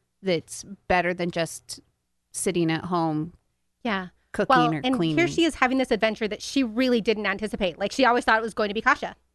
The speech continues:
Speaker 2: Everybody just assumed it was going to be this other girl. So she's just like, "Okay, gonna go do my own thing. Gonna go check in the woods and, oh, here's some blueberries and, oh, I'm a mess again. So I'm not gonna be picked by the dragon."
Speaker 1: <laughs>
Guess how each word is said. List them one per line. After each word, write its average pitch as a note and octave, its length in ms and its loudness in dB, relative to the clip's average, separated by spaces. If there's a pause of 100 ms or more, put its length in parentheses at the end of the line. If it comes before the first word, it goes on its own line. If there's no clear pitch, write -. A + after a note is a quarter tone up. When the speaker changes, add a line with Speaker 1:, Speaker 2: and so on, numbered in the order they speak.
(280)
Speaker 2:
Everybody C#4+ 380 6
just D#4+ 140 -2
assumed E4 260 4
it D#4+ 40 4
was C#4+ 100 2
going C#4+ 220 4
to D4+ 60 2
be D4+ 80 2
this D4+ 200 0
other D4 180 2
girl. A#3 320 2
So A3+ 200 -2
she's C4 340 -2
just B3+ 160 -2
like, B3 180 2
"Okay, F4 320 2 (300)
gonna D#4 120 6
go D#4+ 180 6
do D4 180 2
my E4 160 6
own E4 120 6
thing. C#4+ 300 2
Gonna C4+ 180 2
go D4 160 4
check C#4 240 0
in D4 60 -2
the C#4+ 100 2
woods B3 280 2
and, A#3+ 100 0
oh, C4+ 120 4
here's A#3+ 300 -2
some C#4 140 2
blueberries A3+ 540 2
and, G#3 120 2
oh, B3 200 4
I'm B3 160 6
a C#4+ 40 4
mess D#4 300 4
again. C#4 500 4
So F#3 140 -4
I'm C4 160 6
not G4 160 6
gonna A#3 100 -10
be A3 100 -6
picked F#4+ 220 0
by D#4 160 6
the D#4+ 120 6
dragon." A#3 600 4
Speaker 1:
<laughs> - 40 -20